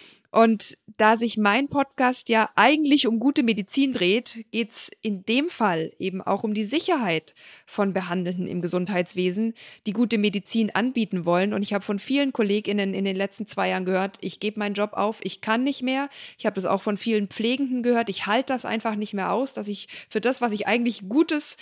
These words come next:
anderen Menschen tun möchte, so angefeindet werde, so niedergemacht werde.“ Und auch dieses Mundtotmachen, was Sie erwähnt haben, das findet ja wirklich statt. Und die dürfen wir nicht verlieren. Das sind auch oft die Menschen mit dem besten Herzen.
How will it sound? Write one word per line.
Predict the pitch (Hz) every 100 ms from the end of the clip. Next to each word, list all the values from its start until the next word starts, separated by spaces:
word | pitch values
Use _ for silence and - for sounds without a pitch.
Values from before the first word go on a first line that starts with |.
| - -
anderen | 240 254 233 214
Menschen | 226 - 220
tun | - 269 262
möchte, | 208 208 208
so | 180 233
angefeindet | - 240 240 - 190 180 185 185
werde, | 185 185
so | 185 254
niedergemacht | 254 247 208 190 180 - -
werde.“ | 185 190
Und | 185
auch | 190
dieses | 196 196 185
Mundtotmachen, | 214 277 285 247 226 208 208 196
was | 196
Sie | 226
erwähnt | 208 202 208 202
haben, | 190 190 - - -
das | - 196
findet | 247 233 226
ja | 202
wirklich | 190 - 240 -
statt. | 190 214 - - - -
Und | - 208 190 -
die | 196 220
dürfen | 254 262 262
wir | 247
nicht | 233 -
verlieren. | 214 220 269
Das | 247
sind | 226 208
auch | 214
oft | - 220 220
die |
Menschen | 202 220 233
mit | 214 208
dem | 196
besten | 214 - 233
Herzen. | 202 202 214 - 208